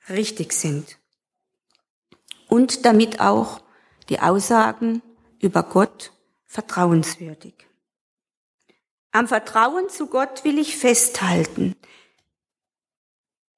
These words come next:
denn er ist die einzige Macht, die mich letztendlich hält und rettet. Dass dies nicht immer einfach ist, ist klar. Manchmal kämpfe ich wie Hiob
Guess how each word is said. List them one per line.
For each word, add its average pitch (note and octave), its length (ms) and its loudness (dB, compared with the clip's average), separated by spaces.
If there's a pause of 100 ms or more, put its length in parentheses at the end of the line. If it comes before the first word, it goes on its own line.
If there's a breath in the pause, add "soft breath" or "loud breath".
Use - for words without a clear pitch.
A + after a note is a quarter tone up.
(260)
denn E3+ 240 2
er G#3 500 -4 (300)
ist - 200 -2
die E3+ 220 -2
einzige C#4+ 560 4
Macht, - 640 0
die C4+ 100 6
mich C4+ 260 4
letztendlich B3 960 0
hält F3+ 420 -4 (180)
und A#3+ 240 -4
rettet. A#3 540 -4 (1700 loud breath)
Dass G3+ 200 2
dies G#3 220 0
nicht F#3+ 200 0
immer E3+ 340 -4
einfach C#4 540 0
ist, - 300 -2
ist - 260 -2
klar. D#3+ 360 0 (2000)
Manchmal B3+ 500 2
kämpfe A3+ 420 0
ich F#3 180 -6
wie F#3 100 2
Hiob E3 540 0